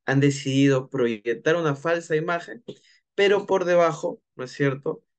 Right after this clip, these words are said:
de ese ropaje, de ese, digamos, disfraz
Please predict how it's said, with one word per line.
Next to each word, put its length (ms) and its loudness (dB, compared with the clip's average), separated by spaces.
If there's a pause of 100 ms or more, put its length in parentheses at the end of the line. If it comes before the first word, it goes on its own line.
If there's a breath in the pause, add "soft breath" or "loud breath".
de 120 0
ese 220 -4
ropaje, 760 -2 (480 soft breath)
de 100 -2
ese, 880 0
digamos, 720 -6
disfraz 720 -4